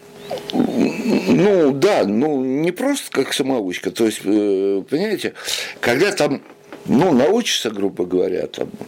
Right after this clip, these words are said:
трем аккордам на гитаре, там, какие-то фишки на клавишах, а потом, э, ну, особенно вот при аранжировках, это, э, палочка-выручалочка.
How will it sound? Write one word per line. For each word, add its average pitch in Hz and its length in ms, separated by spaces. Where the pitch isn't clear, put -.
трем 110 280
аккордам 90 540
на 92 60
гитаре, 131 480
там, 104 300
какие-то 135 460
фишки 123 460
на 101 260
клавишах, 185 600
а 160 100
потом, 180 480
э, - 220
ну, 120 280
особенно 135 480
вот 92 200
при 95 140
аранжировках, 92 1120
это, 101 240
э, 98 720
палочка-выручалочка. 117 1200